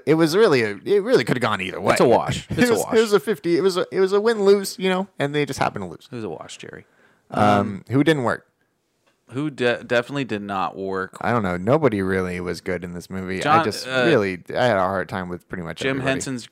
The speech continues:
Speaker 2: Creature Workshop did not work in this film. They,
Speaker 1: Yeah, the, the
Speaker 2: they,
Speaker 1: creature
Speaker 2: they
Speaker 1: was
Speaker 2: phoned
Speaker 1: bad.
Speaker 2: it in. They phoned in the puppet. Can you believe it that they phoned in a puppet?
Speaker 1: I don't believe that they phoned in a puppet. I think that they tried way too hard on this puppet. I think that's what happened.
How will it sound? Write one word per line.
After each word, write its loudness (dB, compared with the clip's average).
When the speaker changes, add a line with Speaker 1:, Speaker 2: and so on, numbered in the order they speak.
Speaker 2:
Creature -8
Workshop -8
did -10
not -10
work -12
in -16
this -18
film. -20
They, -2
Speaker 1:
Yeah, 4
the, -2
the -4
Speaker 2:
they, 4
Speaker 1:
creature 2
Speaker 2:
they 4
Speaker 1:
was 2
Speaker 2:
phoned 6
Speaker 1:
bad. 6
Speaker 2:
it 4
in. -4
They -4
phoned -2
in 0
the -4
puppet. 4
Can -6
you -4
believe 0
it -6
that -6
they -8
phoned -8
in -6
a -14
puppet? -4
Speaker 1:
I 2
don't 0
believe -2
that -4
they -4
phoned -6
in -8
a -12
puppet. -6
I -2
think -8
that 0
they 0
tried -2
way -4
too -6
hard -2
on -12
this -16
puppet. -20
I -8
think -8
that's -6
what -10
happened. -14